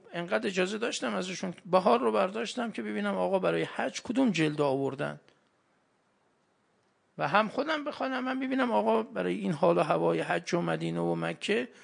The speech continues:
کدوم جلد بهار آوردن. دیدم کتاب السماع و العالم، اصناف حیوانات. خندم گرفت که اصناف حیوانات به مکه مدینه چه ربطی داره؟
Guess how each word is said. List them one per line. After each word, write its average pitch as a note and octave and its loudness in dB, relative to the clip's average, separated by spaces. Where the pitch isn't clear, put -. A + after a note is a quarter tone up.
کدوم A3 -2
جلد G3 2
بهار D#3+ 4
آوردن. D#3 -2
دیدم A#3 -4
کتاب G3+ 0
السماع F3+ -2
و D#3 -4
العالم، E3 -2
اصناف G3+ 2
حیوانات. D#3 0
خندم F#3+ -2
گرفت F#3 -10
که F3+ -10
اصناف D#3+ -8
حیوانات D#3+ -12
به E3+ -16
مکه C3+ -16
مدینه C#3 -18
چه G3+ -16
ربطی F3 -14
داره؟ D#3 -20